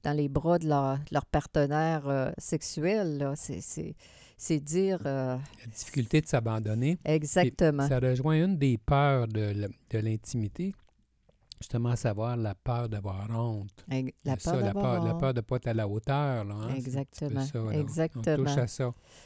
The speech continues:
Speaker 1: La, la menaçante, c-, c-, c'est un sujet qui est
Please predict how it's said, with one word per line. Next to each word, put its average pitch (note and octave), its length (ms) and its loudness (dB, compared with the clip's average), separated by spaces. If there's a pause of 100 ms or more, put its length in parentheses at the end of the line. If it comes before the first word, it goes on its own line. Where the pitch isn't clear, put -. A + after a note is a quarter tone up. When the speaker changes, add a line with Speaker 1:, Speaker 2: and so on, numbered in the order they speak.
(500)
Speaker 1:
La, F#3 240 4 (240)
la F#3 180 4
menaçante, G#3+ 800 2
c-, - 140 -10
c-, - 220 -12
c'est - 400 -6
un F#3 160 -2
sujet G3 520 -4
qui E3 360 -4
est D#3+ 60 -8